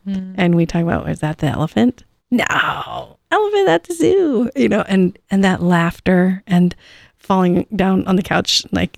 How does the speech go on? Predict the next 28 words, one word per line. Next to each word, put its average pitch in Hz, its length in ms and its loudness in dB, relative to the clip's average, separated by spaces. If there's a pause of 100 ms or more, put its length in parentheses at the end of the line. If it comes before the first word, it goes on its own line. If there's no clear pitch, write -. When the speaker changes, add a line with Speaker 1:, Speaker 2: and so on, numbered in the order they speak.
Speaker 2:
just - 260 -6
giggling, 185 340 -2
like, 190 280 -2 (380)
I'm 202 160 0
just 190 260 -2 (280)
being, 180 360 0 (200)
allowing 202 520 0
myself, 165 520 0
give 214 140 -2
myself 196 260 -2
permission 185 460 -4
to 175 60 -10
just, 175 260 -6 (380)
I 196 100 -2
can 226 140 -4
just 196 160 -4
be 185 140 -2
in 175 100 0
this - 160 -10
moment - 260 -8
right - 180 -8
now. - 300 -10
Oh - 720 -18
my 262 100 2
gosh, - 340 -2
it, 185 140 -2 (100)
it's 185 320 0
so, 170 580 0